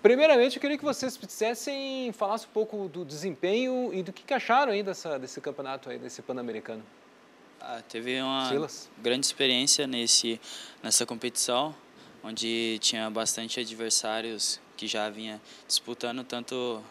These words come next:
Speaker 2: como no ranking mundial, e consegui ter um bom desempenho nessa
Speaker 1: É.
Speaker 2: competição.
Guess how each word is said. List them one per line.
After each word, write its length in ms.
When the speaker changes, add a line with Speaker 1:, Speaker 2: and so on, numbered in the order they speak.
Speaker 2:
como 240
no 120
ranking 300
mundial, 540
e 720
consegui 460
ter 120
um 100
bom 140
desempenho 500
nessa 240
Speaker 1:
É. 20
Speaker 2:
competição. 600